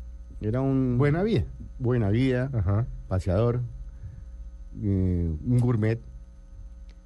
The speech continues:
Speaker 1: muy amigo de, de Salinas. Le empezaba, yo, en esa época tendría unos siete, ocho años y co-, iba con él.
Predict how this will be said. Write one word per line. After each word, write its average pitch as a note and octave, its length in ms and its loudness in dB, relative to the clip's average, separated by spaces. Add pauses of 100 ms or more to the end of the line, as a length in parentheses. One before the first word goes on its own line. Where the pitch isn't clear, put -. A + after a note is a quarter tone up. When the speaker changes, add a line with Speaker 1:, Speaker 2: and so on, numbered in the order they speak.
(500)
Speaker 1:
muy C3 140 4
amigo C3 400 2
de, F#2 300 0 (880)
de F2 160 -2
Salinas. A2 680 0 (840)
Le G2+ 120 0
empezaba, G2+ 480 0
yo, A2 120 -4
en F#2 720 -2
esa A2 180 0
época A2 220 -2
tendría D#2 300 0
unos G2+ 160 4
siete, G2+ 260 2
ocho F2+ 220 0
años A2+ 240 -2
y A2+ 40 -4
co-, F#2 140 -6
iba G2+ 180 0
con F#2+ 200 -4
él. A2 220 -2